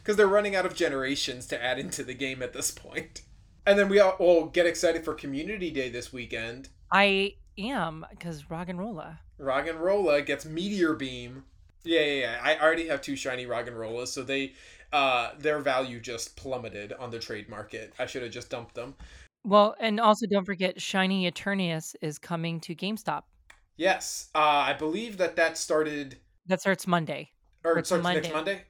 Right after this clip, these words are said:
Speaker 1: Okay.
Speaker 2: Yes.
Speaker 1: Uh, and then it runs through October first, but it's very much a first come, first serve thing, so go get your shiny Eternatus cards. I don't believe, 'cause, like, with the cards, you had to, like, buy s-,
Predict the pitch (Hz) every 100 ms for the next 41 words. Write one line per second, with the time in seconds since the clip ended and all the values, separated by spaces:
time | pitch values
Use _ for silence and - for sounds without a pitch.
0 | - 151 113 - - 143 - 156 151 151
1 | 165 175 170 143 180 190 190 - 185 180
2 | 156 - 170 165 165 - 147 180 - -
3 | - _ _ - 120 156 147 147 170 165
4 | 156 151 139 156 151 - 139 135 143 139
5 | 151 139 135 127 139 165 147 123 120 127
6 | 131 - _ _ _ 143 127 123 123 123
7 | 135 123 139 127 127 127 131 135 156 190
8 | 185 180 143 170 220 - - - 147 175
9 | 269 - - - - 202 196 190 202 196
10 | 165 156 - - 240 269 202 180 170 160
11 | 156 135 127 143 143 143 - -